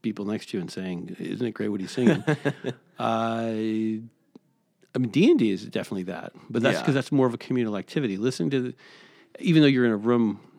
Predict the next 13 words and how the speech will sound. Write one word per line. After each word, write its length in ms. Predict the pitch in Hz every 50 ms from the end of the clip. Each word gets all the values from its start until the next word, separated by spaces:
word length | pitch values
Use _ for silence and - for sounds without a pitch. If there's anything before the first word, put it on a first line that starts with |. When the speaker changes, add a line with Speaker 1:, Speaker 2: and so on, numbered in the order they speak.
| - - _ _ _ _ _ - - - - - - - - - - - - - 131
Speaker 1:
with 180 | 120 110 98 -
a, 80 | 98 98 - -
a 80 | - 98
bunch 280 | - 113 107 - -
of 80 | 117 110
other 180 | 104 98 98
folks, 640 | 92 - - - 135 131 117 - - - - - - - _ _ _ - - _ - -
uh, 160 | - - - - -
you 100 | - 107
know, 140 | 92 90 -
a 60 | -
concert 520 | - - 147 147 160 156 - - 104 98 -
is, 440 | - 107 104 101 98 - - - -